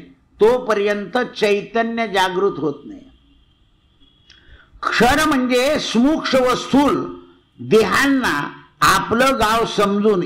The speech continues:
येथे चैतन्य प्रथम वस्तीला येतं. आपल्यामध्ये चैतन्य निर्माण होतं, चेतना. म्हणजे आपण आईच्या पोटामध्ये हालचाल करायला लागतो,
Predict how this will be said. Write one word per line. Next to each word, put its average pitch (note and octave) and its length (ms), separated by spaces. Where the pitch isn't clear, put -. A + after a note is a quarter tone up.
येथे F#3 680
चैतन्य A#3+ 580
प्रथम G#3+ 440
वस्तीला F3 480
येतं. G3 280
आपल्यामध्ये E3 720
चैतन्य A#3+ 520
निर्माण F#3 440
होतं, - 280
चेतना. G3+ 760
म्हणजे A3 260
आपण C4+ 420
आईच्या B3 440
पोटामध्ये G#3+ 560
हालचाल A3 680
करायला C4+ 320
लागतो, - 580